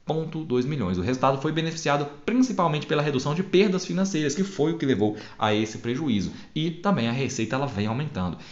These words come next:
Já o ebitda, já mostrei, cento e cinquenta e cinco, uma redução de vinte e um vírgula seis, abaixo do duzentos e sessenta e três que ela teve lá no primeiro tri de dois mil e vinte e um, viu?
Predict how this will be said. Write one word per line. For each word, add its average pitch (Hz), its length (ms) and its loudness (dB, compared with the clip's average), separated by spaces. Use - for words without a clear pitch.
Já 98 300 4
o 92 120 4
ebitda, 131 480 0
já 147 120 -2
mostrei, 123 340 -2
cento 117 200 -4
e - 20 -12
cinquenta 101 360 -4
e 139 40 -6
cinco, 123 320 -6
uma 113 120 0
redução 117 320 -2
de 110 80 -2
vinte 123 220 -4
e 131 60 -2
um 120 100 0
vírgula 127 240 2
seis, 131 380 -2
abaixo 143 480 2
do 156 80 -4
duzentos 139 440 -2
e 139 200 -4
sessenta 151 540 -2
e - 20 -2
três 123 220 0
que 131 80 0
ela 160 140 4
teve 160 500 6
lá 220 720 6
no 190 220 2
primeiro 147 520 0
tri 110 360 -2
de 104 120 -6
dois 123 200 2
mil 117 200 -2
e - 180 -10
vinte 135 400 -6
e 143 80 -4
um, 82 180 -6
viu? 78 380 -8